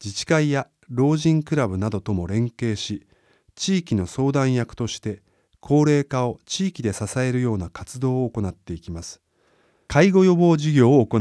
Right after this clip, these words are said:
いました。昨年度、山下町の六十五歳以上の高齢者七百八十名に生活アンケートと基本チェックリストを送付し、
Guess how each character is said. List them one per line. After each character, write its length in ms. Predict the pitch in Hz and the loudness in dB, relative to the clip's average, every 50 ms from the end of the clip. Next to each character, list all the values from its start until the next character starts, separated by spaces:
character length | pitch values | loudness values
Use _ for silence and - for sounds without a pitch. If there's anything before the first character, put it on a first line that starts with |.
| 104 98 | 2 0
い 40 | 92 | 0
ま 120 | 90 87 | -2 -4
し 100 | - - | -8 -10
た。 180 | - 82 71 - _ _ _ _ _ _ _ _ _ _ | -14 -16 -16 -18 _ _ _ _ _ _ _ _ _ _
昨 340 | _ - - 120 113 - 170 | _ -12 -10 -10 -4 -2 0
年 260 | 180 180 160 131 101 | 2 2 2 2 0
度、 160 | 82 80 - - _ _ _ _ _ _ | -2 -6 -8 -12 _ _ _ _ _ _
山 260 | 107 110 110 131 151 156 | -6 -2 0 0 0 0
下 240 | 151 - 147 139 | 0 -2 -2 -2
町 240 | - - 135 123 120 | -2 -2 -4 -2 -2
の 220 | 120 117 117 - _ _ _ _ _ - | -2 -4 -4 -6 _ _ _ _ _ -10
六 260 | 110 113 - - 185 | -10 -8 -6 -4 -4
十 220 | 180 185 190 185 | -2 -2 -2 -2
五 120 | 165 160 156 | -4 -4 -4
歳 340 | 156 175 165 165 165 - 165 | -2 -2 -2 -2 -2 -4 -6
以 60 | 147 | -4
上 200 | 135 131 110 95 | -4 -2 -2 -2
の 140 | 87 85 85 | -4 -6 -8
高 260 | - - 117 113 110 | -8 -6 -6 -4 -4
齢 140 | 107 101 90 | -4 -6 -6
者 220 | - - 82 - _ _ _ _ _ _ - | -8 -12 -16 -18 _ _ _ _ _ _ -6
七 200 | 104 113 147 170 | -4 -2 0 0
百 220 | 175 160 170 - | 0 -2 -4 -6
八 300 | - - 110 - 156 165 | -10 -10 -8 -6 -6 -6
十 240 | 165 180 185 180 151 | -4 -2 -2 0 0
名 240 | 120 101 87 82 78 | 0 0 -2 -4 -6
に 160 | 78 78 - _ _ _ _ _ | -10 -12 -16 _ _ _ _ _
生 320 | - - - - 160 180 185 | -20 -12 -4 -2 -2 -2 0
活 340 | - 190 170 - - - | -2 -4 -6 -6 -6 -4
ア 40 | 156 | -2
ン 100 | 156 143 | -2 -2
ケ 200 | 143 - - 95 | -4 -4 -8 -8
ー 20 | 85 | -8
ト 120 | - - | -10 -14
と 200 | - 87 - - _ _ _ _ _ _ | -16 -18 -20 -20 _ _ _ _ _ _
基 160 | - - 120 120 | -10 -8 -4 -2
本 240 | 143 180 185 180 | 0 0 0 0
チ 160 | 170 - - 151 | -2 -4 -6 -8
ェ 20 | |
ッ 80 | 151 _ | -8 _
ク 100 | - 165 | -6 -4
リ 120 | 160 151 | -4 -4
ス 100 | - - | -6 -8
ト 140 | - 101 85 | -8 -8 -8
を 40 | 80 | -8
送 240 | - - 101 98 | -10 -10 -10 -10
付 120 | 92 - - | -10 -10 -14
し、 260 | - - 101 90 - | -14 -14 -14 -16 -16